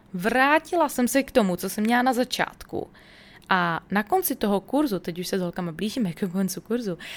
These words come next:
jsem si vlastně uvědomila, že ty holky si odnesly to, co já jsem jim řekla, to, jakou energii jsem do toho dala a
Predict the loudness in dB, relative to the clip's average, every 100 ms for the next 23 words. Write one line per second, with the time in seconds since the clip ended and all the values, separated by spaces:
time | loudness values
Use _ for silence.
0 | -14 -2 2 2 0 0 0 0 -2 0
1 | 4 6 6 2 0 -2 -4 -8 -14 -20
2 | -20 -20 -20 _ -4 0 2 2 2 0
3 | -2 -4 -6 -4 -2 0 0 0 -2 -2
4 | -2 -2 -6 -4 -2 2 0 0 0 2
5 | 2 -2 -6 -10 -10 -14 -20 -20 -12 0
6 | 2 4 4 2 4 4 4 2 0 -4
7 | -2 -2 0 0 0 0 2 2 2 -2